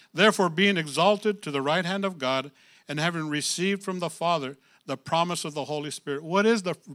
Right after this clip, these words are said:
promise of the Holy Spirit? The Father. It's the Holy Spirit. That's his promise to you. Over two thousand years ago, the promise was fulfilled the day of Pentecost. And it's not diminished, saints.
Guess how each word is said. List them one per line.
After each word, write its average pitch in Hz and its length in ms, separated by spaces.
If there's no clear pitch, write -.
promise 175 380
of 160 80
the 139 80
Holy 147 240
Spirit? 180 400
The 123 80
Father. 147 440
It's 151 180
the 165 120
Holy 180 260
Spirit. 185 460
That's 170 200
his 165 120
promise 214 440
to - 120
you. 117 220
Over 160 220
two 208 260
thousand 190 460
years 143 420
ago, 120 420
the 135 80
promise 156 440
was 147 120
fulfilled 139 440
the 123 80
day 127 200
of 127 180
Pentecost. 135 720
And 135 140
it's - 180
not 143 280
diminished, 131 540
saints. 110 460